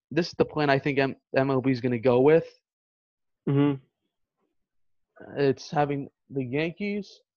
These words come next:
Speaker 1: and M L B posted on Twitter last, like, has been, been posting this on Twitter and their Instagram pa-, pages. So in my, my
Speaker 2: Hmm.
Speaker 1: book, it's more likely to happen.
Speaker 2: Mm-hmm.
Speaker 1: But what's your thoughts on it? I mean, I,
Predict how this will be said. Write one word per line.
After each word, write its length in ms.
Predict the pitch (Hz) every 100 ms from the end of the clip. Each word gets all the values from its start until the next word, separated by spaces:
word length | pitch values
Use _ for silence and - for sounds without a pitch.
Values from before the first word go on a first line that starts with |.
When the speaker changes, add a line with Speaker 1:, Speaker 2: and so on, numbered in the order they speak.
| _ _
Speaker 1:
and 100 | 151
M 100 | 185
L 100 | 180
B 120 | 151
posted 440 | 151 151 143 - 139
on 120 | 123
Twitter 320 | - 131 123
last, 320 | 110 120 117 -
like, 140 | 120
has 120 | 123
been, 200 | 113 113 110 - 113
been 160 | 120
posting 460 | 110 135 131 - 127
this 220 | 123 -
on 180 | 117 117
Twitter 280 | - 131 127
and 120 | 120
their 100 | 120 127
Instagram 460 | - 120 123 120
pa-, 160 | 127 123 - _ _ -
pages. 400 | 135 127 127 113
So 140 | 123
in 100 | 120
my, 240 | 123 127 123 - _ _
my 180 | 143 135
Speaker 2:
Hmm. 80 | 123
Speaker 1:
book, 140 | 131
it's 180 | 120 -
more 420 | 131 127 123 120 - _ _ _ _ _ _
likely 440 | - 120 123 - 147
to 80 | 160
happen. 500 | 165 170 226 233 220 _ _ _ _ -
Speaker 2:
Mm-hmm. 300 | 131 139 135 131 _ _
Speaker 1:
But 320 | 143 131 127 - - _ _ _ _ _ _ _ 90 -
what's 260 | - 143 147
your 100 | 143
thoughts 320 | 143 127 -
on 140 | 120 120
it? 80 | 127
I 40 |
mean, 140 | 131 131
I, 160 | 131